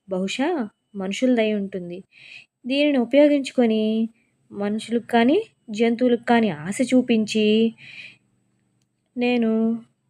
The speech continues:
ఈరోజు ఆహారాన్ని సులభంగా కొట్టేయబోతున్నాను" అని అనుకుంది ఆ పులి.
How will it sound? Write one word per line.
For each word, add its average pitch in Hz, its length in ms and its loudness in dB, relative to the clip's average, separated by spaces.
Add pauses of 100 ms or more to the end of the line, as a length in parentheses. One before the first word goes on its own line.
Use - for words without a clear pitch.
(560)
ఈరోజు 233 380 2
ఆహారాన్ని 233 840 0
సులభంగా 220 580 0
కొట్టేయబోతున్నాను" 208 1000 0 (500)
అని 214 400 -4
అనుకుంది 233 500 -2
ఆ 269 60 0
పులి. 220 360 -6